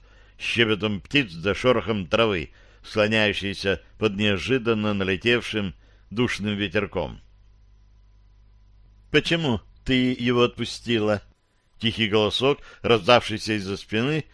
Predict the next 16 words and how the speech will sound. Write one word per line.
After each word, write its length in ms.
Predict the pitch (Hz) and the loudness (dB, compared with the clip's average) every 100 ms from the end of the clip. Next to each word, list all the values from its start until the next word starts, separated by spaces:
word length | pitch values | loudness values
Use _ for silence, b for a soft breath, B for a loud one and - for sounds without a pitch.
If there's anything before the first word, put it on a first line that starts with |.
| b b b | b b b
заставил 460 | 101 - 160 160 | -2 6 6 6
Лаймалин 480 | 139 151 147 147 135 | 6 4 2 -2 -2
остановиться 640 | 127 - 117 113 143 - 120 | -4 -2 -2 0 -4 -4 -6
и 60 | |
тяжело 380 | 101 104 107 117 | -2 -2 0 0
вздохнуть. 640 | 107 113 104 87 67 - - - - - - - _ _ _ - - | -2 -4 -6 -8 -10 -16 -20 -20 -20 -20 -20 -20 _ _ _ -16 0
«А 160 | 101 110 | 4 6
разве 380 | 120 104 110 | 6 4 2
я 120 | 113 110 | 2 2
могла 320 | 110 104 107 | 0 2 4
его 240 | 107 104 | 4 0
удержать, 720 | 101 92 87 92 107 110 - - | -2 -4 -4 0 0 -2 -10 -4
Ола?» 380 | 104 98 71 - - - - - - _ _ - - | -2 0 -2 -8 -20 -20 -20 -20 -20 _ _ -14 -2
«А 140 | 98 | 0
ты 220 | 120 120 | 0 -2
пыталась?» 800 | 110 123 120 131 143 123 - - | -2 -2 2 4 4 0 -8 -18